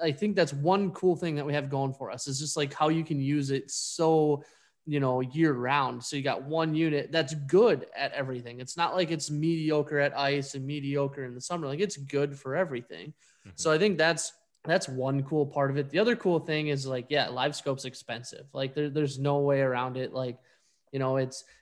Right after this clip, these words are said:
Speaker 1: it, I think it's worth the money. And I think for most people that have seen it, they're like, "Okay, if I can't afford it right now, I'll save up." Like, it, it's,
Speaker 2: Mm-hmm.
Speaker 1: it's, it's worth what it, what it does. And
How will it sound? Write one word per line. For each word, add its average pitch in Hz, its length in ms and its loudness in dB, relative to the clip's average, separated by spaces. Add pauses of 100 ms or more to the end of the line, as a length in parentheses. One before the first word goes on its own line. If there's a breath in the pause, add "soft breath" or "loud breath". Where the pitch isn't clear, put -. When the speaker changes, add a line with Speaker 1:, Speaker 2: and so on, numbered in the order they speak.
Speaker 1:
it, 156 140 4
I 170 100 4
think 175 160 6
it's 135 100 -2
worth 151 300 2
the 147 80 0
money. 143 400 4
And 151 80 2
I 143 40 2
think 143 420 -4
for 160 140 0
most 143 320 0
people 143 220 0
that 139 140 2
have 131 120 0
seen 143 220 -4
it, 160 120 -2
they're 143 140 -2
like, 131 220 -2
"Okay, 139 220 -4
if 135 100 -4
I 139 60 0
can't 143 240 -4
afford 135 260 -2
it 127 60 -6
right 131 160 -4
now, 127 180 -4
I'll 135 80 -2
save 127 300 -4
up." 117 260 -4
Like, 127 160 -4
it, 127 160 -6 (200)
it's, 120 380 -8
Speaker 2:
Mm-hmm. - 40 -20
Speaker 1:
it's, - 240 -6 (180)
it's 135 180 -4
worth 143 320 0
what 139 140 0
it, 135 220 -2
what 135 160 -4
it 127 120 -8
does. 139 360 2
And 131 120 -4